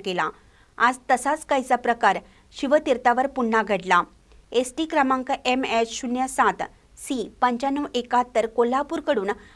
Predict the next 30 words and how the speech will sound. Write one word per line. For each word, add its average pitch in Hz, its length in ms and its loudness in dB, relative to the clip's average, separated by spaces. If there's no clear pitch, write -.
आली 247 280 2
असता 277 300 0
सिग्नल 262 440 -6
पडल्यामुळे 247 600 0
शिवतीर्थावर 262 880 0
थांबली 220 260 0
होती, 190 400 -4
परंतु 285 460 2
सिग्नल 285 420 -2
सुरू 277 260 -4
झाल्यानंतर 240 560 0
चालकाने 233 500 0
एसटी 240 420 -4
पुढे 285 200 -4
ढकलण्याचा 240 540 -2
प्रयत्न 220 400 -2
केला, 190 240 -2
परंतु 330 320 2
तिचे 349 380 -4
गिअर 294 340 2
अडकल्यामुळे 277 720 0
गाडी 262 340 8
जाण्या-, 277 480 0
जागच्या 247 340 2
जागी 311 360 0
थांबली 247 220 0
होती. 202 420 -4
सुमारे 330 240 0
अर्धा 277 440 2
तास 294 420 2